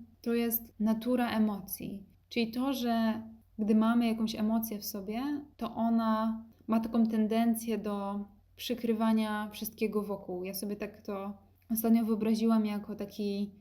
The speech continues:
lejący się klej, czyli ta emocja gdzieś występuje w związku z właśnie jakąś sytuacją, czyli jak w tym przypadku z zrozumieniem, że brakuje mi sensu w życiu i pojawia się emocja,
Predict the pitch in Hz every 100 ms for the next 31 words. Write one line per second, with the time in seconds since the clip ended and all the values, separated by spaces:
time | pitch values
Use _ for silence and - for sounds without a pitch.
0 | _ 208 220 214 214 214 214 - 208 -
1 | 208 190 180 - 196 190 190 196 - -
2 | 226 220 226 233 233 214 214 208 220 -
3 | 214 - 220 214 202 196 196 196 196 190
4 | 208 208 - - - 190 185 190 190 185
5 | 190 190 - _ - 214 214 202 214 196
6 | - - - 214 202 202 - 226 311 339
7 | - _ _ - 196 196 - 202 - 208
8 | 202 - 190 190 - - _ 196 214 196
9 | 214 214 214 208 196 190 190 190 - _
10 | 190 196 185 180 - - - 190 214 -
11 | 220 196 196 - 196 185 190 190 190 220
12 | 285 - - _ - 233 226 196 - -
13 | - 220 220 220 - 208 208 196 - 175
14 | 175 180